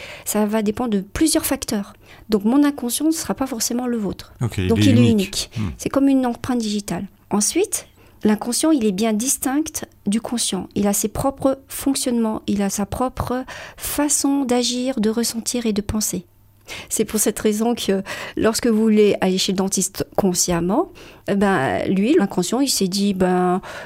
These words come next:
Speaker 1: euh, « Elle est en mode, euh, pas bien, ben, je vais la préserver et je vais la mettre, euh, » vous voyez ? Donc on se dit, « Ben, je suis schizo. » Non, c'est pas que vous êtes schizo, c'est juste que votre inconscient, vous n'avez pas pris conscience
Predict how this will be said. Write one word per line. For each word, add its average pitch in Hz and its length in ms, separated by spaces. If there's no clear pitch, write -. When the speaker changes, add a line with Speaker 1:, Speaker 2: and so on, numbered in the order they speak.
Speaker 1:
euh, « 190 320
Elle 196 140
est 196 40
en 196 140
mode, 202 320
euh, 175 480
pas 208 120
bien, 196 240
ben, 190 460
je 185 160
vais 208 60
la 214 100
préserver 196 500
et 233 60
je 208 120
vais 185 140
la 190 180
mettre, 190 360
euh, » 185 280
vous 208 160
voyez ? 269 240
Donc 233 140
on 233 80
se 240 60
dit, « 285 100
Ben, 180 180
je - 40
suis - 160
schizo. » 277 460
Non, 320 260
c'est 330 160
pas 254 160
que 254 140
vous 240 160
êtes 233 120
schizo, 269 360
c'est 311 180
juste 247 320
que - 140
votre 214 240
inconscient, 220 560
vous 214 60
n'avez 226 180
pas 277 100
pris 277 220
conscience 339 680